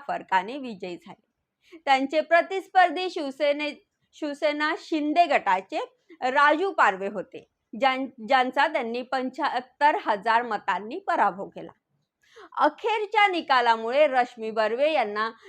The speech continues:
न्यायालयाचा दिलासा मिळाला असला तरी जात पडताळणी समितीच्या एका चुकीमुळे त्यांची खासदार होण्याची संधी मात्र हुकलेली आहे. न्यायालयाच्या या निर्णयाने त्यांच्या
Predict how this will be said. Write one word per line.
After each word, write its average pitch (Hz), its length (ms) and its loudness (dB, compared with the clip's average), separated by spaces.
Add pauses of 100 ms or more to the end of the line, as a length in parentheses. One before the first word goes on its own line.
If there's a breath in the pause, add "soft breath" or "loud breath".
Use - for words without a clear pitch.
न्यायालयाचा 311 880 6
दिलासा 320 580 2
मिळाला 196 420 2
असला 247 400 4
तरी 247 280 -4
जात 269 440 2 (140)
पडताळणी 233 540 2
समितीच्या 214 720 -2
एका 196 260 0
चुकीमुळे 311 760 -2
त्यांची 226 540 -6
खासदार 269 540 0 (100)
होण्याची 214 600 -10 (340)
संधी 392 360 4
मात्र 240 360 -2 (320)
हुकलेली 220 540 -4
आहे. - 180 -20 (560 soft breath)
न्यायालयाच्या 381 840 4
या 320 220 4
निर्णयाने 311 640 -2
त्यांच्या 240 480 0